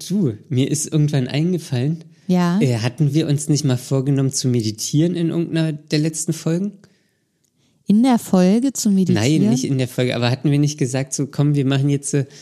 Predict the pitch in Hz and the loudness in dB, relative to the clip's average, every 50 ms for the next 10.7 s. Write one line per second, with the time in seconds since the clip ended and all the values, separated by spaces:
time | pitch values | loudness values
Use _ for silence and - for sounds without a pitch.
0 | - _ _ - - - 127 123 139 135 135 147 147 156 156 143 131 131 131 143 | -20 _ _ -14 -6 -2 0 0 0 0 -2 -4 -2 0 -2 0 0 -2 -2 -4
1 | 143 - 135 123 - - - 147 147 156 156 160 - 143 135 123 - - - 160 | -4 -4 -6 -4 -4 -2 0 0 0 0 0 -2 -2 -4 -4 -4 -4 -2 -2 -2
2 | 156 156 139 123 143 147 - - - - - - - 147 127 123 127 131 131 131 | -2 -2 -2 -2 -2 -2 -4 -8 -16 -20 -20 -6 -4 -2 -2 0 0 0 0 0
3 | 143 135 135 - - - 123 143 147 156 135 131 113 123 117 135 147 - - 131 | 0 -2 -2 -2 -2 -2 0 0 0 0 -2 -2 -2 0 -2 -2 -2 -4 -4 -2
4 | 120 135 139 123 120 123 143 - 185 170 165 156 165 160 - - 165 160 - - | 0 0 0 0 0 -2 0 0 0 0 0 0 -2 -4 -4 -4 -4 -4 -4 -4
5 | 180 202 - - - _ _ _ _ _ _ - 170 147 - - - 196 196 220 | -6 -6 -8 -12 -20 _ _ _ _ _ _ -8 -8 -8 -8 -8 -8 -6 -6 -4
6 | 214 180 165 165 - _ _ - - 190 180 175 185 - - - 185 180 196 196 | -4 -4 -4 -6 -8 _ _ -2 0 2 2 2 2 0 0 0 0 0 0 -2
7 | - - 214 196 170 - 185 208 185 - - 147 156 165 - _ _ _ _ _ | -2 -4 -4 -4 -2 -2 -4 -4 -4 -6 -6 -6 -6 -8 -10 _ _ _ _ _
8 | _ _ _ 147 147 - 160 147 - 175 170 185 180 165 180 170 165 165 156 147 | _ _ _ -2 2 2 0 2 2 2 2 4 4 4 4 4 4 4 2 4
9 | 139 170 160 180 160 151 156 - - 147 147 143 - - 165 - 151 143 143 - | 2 2 2 2 2 2 0 0 0 0 0 2 2 0 0 0 0 -2 -2 -2
10 | 117 120 139 160 185 180 - 156 117 101 107 127 - | 0 2 2 0 0 0 0 0 0 2 0 -2 -2